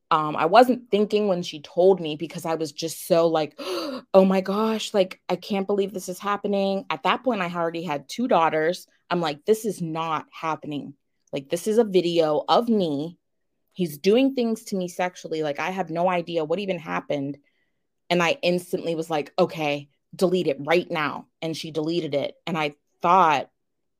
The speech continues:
that was the right thing to do. I just thought that it was the right thing to do at the time because I was just like, "Okay, well, the source of it is, like, already deleted. So the only other person who would share it would be him." And so I,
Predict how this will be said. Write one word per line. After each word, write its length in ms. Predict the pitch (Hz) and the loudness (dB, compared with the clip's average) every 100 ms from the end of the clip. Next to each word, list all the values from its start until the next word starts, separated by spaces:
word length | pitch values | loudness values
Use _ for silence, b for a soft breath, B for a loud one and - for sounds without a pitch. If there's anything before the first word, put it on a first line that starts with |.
| - _ | -20 _
that 240 | - 151 - | -2 -2 0
was 160 | 160 | -4
the 100 | 160 | -2
right 320 | 147 151 - - | 0 -2 -2 -4
thing 240 | 165 147 | -2 -4
to 120 | - | -8
do. 380 | 147 147 98 - _ _ | -2 -2 -2 -12 _ _
I 100 | 151 147 | -8 -8
just 280 | 139 - - | -10 -8 2
thought 300 | 160 - - | 2 2 4
that 80 | 170 | 4
it 100 | - | 4
was 120 | - | -4
the 100 | 165 | -2
right 260 | 160 180 - | 0 -2 -4
thing 200 | 214 214 | -4 -4
to 100 | 208 | -6
do 220 | 226 240 | 0 0
at 100 | 240 | 0
the 60 | 240 | -8
time 400 | 247 233 240 233 | -6 -4 -2 -2
because 640 | 185 160 156 156 156 - _ _ _ _ _ _ _ _ - | -4 -4 -2 -2 -6 -12 _ _ _ _ _ _ _ _ -4
I 80 | |
was 100 | 170 | -4
just 160 | 160 - | -4 -8
like, 140 | 165 | -8
"Okay, 280 | 185 - 196 | -8 6 8
well, 140 | 175 170 | 8 6
the 100 | 165 | 2
source 380 | - 220 214 | 0 0 0
of 120 | 196 180 | 4 6
it 260 | 165 - _ _ - | 6 0 _ _ 0
is, 280 | 165 160 - | 0 -2 -4
like, 200 | 156 156 | -4 0
already 240 | 151 147 | -2 -2
deleted. 540 | 143 147 170 143 131 - | -8 -4 -4 -2 -4 -4
So 160 | 165 | -8
the 140 | 151 160 | -2 0
only 220 | 175 175 | 0 -2
other 180 | 165 147 | -2 -6
person 580 | - 165 156 139 147 147 | -6 -8 -6 -8 -8 -8
who 180 | 170 | -8
would 260 | 147 135 135 | -8 -10 -10
share 340 | - 208 180 | -6 2 2
it 80 | - | 0
would 100 | 110 | -8
be 140 | - 143 | -14 -4
him." 300 | 220 175 107 _ _ _ _ _ _ _ _ _ _ _ - | -2 -4 -8 _ _ _ _ _ _ _ _ _ _ _ -12
And 200 | 165 160 | -8 -8
so 280 | 151 165 151 | -4 0 2
I, 200 | 147 | 0